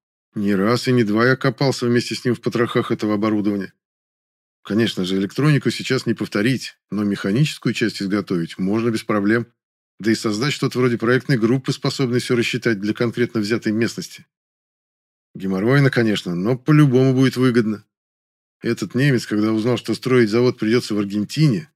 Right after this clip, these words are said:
тоже аж приплясывать начал от радости. А вот мне непонятно, неужели наши в принципе не видят нынешнее отношение немцев к Союзу?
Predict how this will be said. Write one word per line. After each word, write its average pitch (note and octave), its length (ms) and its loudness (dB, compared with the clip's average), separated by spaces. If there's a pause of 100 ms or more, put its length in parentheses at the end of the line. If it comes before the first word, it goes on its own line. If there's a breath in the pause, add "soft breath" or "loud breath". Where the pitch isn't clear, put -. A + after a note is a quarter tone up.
(320)
тоже A#2+ 300 0
аж - 160 -6
приплясывать A2 680 0
начал G2 300 -4
от F#2+ 100 -6
радости. F2+ 420 -6 (920)
А E2 100 -14
вот F#2 160 -10
мне B2+ 140 0
непонятно, A#2+ 640 -2
неужели G2+ 380 -2
наши D3 300 2
в - 80 -10
принципе A#2 460 -4
не A2 140 2
видят G2 300 -2
нынешнее G#2 360 -2
отношение G#2+ 420 -4
немцев G#2 320 -4
к - 40 -12
Союзу? A#2 420 -2